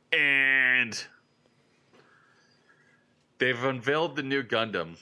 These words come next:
that they're gonna give. And the thing fucking has a broomstick.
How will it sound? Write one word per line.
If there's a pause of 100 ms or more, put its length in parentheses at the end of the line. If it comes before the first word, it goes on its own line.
(1400)
that
they're
gonna
give. (1120)
And
the
thing
fucking
has
a
broomstick.